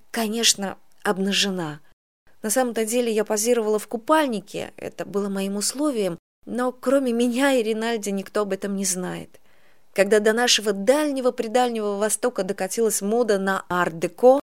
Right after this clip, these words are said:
самая роскошная из харбинских гостиниц затеяла полную редекорацию и выписала из Италии модного скульптора. В поисках натурщицы он обошел пляжи, бассейны, спортивные клубы и на соревнованиях по стрельбе из лука увидал меня.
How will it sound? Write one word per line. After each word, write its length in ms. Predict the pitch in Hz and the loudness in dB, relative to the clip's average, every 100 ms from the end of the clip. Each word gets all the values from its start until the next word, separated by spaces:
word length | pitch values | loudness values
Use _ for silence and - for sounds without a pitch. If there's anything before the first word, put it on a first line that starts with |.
| - | -2
самая 420 | - 285 254 220 | 2 2 2 0
роскошная 520 | 220 220 277 254 196 | 2 2 0 -2 0
из 100 | 180 | -4
харбинских 520 | - 202 196 226 - 196 | -2 -2 0 -2 -2 0
гостиниц 480 | 214 - 330 320 | 0 0 0 0
затеяла 520 | 220 226 220 294 269 220 | 0 0 0 0 2 0
полную 420 | 254 277 247 226 | 2 2 4 2
редекорацию 800 | 214 214 214 214 294 294 220 208 | 2 -2 0 0 0 0 0 0
и 80 | |
выписала 400 | 202 262 220 208 | 0 -2 -2 0
из 160 | 202 190 | 0 0
Италии 360 | 196 233 233 196 | -2 0 0 0
модного 440 | 202 208 185 180 | 0 0 -2 -4
скульптора. 720 | - - 202 - - 160 156 _ _ | -6 -2 -2 0 0 2 0 _ _
В 80 | - | -2
поисках 380 | 349 339 330 277 | 2 4 2 2
натурщицы 640 | 269 269 330 320 269 - | 0 2 0 2 0 2
он 120 | 226 | 2
обошел 420 | 226 220 - 233 220 | 2 0 0 0 -2
пляжи, 480 | 233 247 320 311 | 2 4 4 2
бассейны, 640 | 233 202 202 - 302 302 240 | 0 0 2 2 2 2 0
спортивные 600 | - 202 202 226 208 208 | 0 -2 0 -2 0 -2
клубы 460 | 202 226 320 262 240 _ | -2 2 2 2 -2 _
и 60 | 277 | 2
на 80 | 277 | 4
соревнованиях 640 | 302 277 285 311 359 294 | 4 4 4 4 2 0
по 120 | - | 0
стрельбе 440 | 262 254 262 247 302 | 0 0 0 2 2
из 120 | 226 | 4
лука 280 | 269 359 311 | 2 2 0
увидал 460 | 240 202 202 247 | 0 0 0 0
меня. 420 | 214 196 170 156 | -2 -2 -2 -4